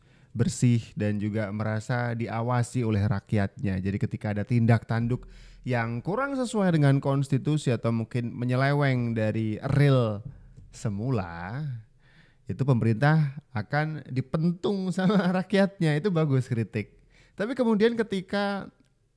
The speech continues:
kritik itu jadi dilakukan tanpa dasar,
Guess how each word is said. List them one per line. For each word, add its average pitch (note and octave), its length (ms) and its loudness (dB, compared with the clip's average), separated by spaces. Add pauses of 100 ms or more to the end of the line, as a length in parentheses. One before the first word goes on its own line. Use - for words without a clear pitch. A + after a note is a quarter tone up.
(180)
kritik F3+ 480 -2
itu F#3+ 480 -2
jadi C#3 300 6 (420)
dilakukan C3 800 2
tanpa B2 320 2
dasar, A2+ 800 -2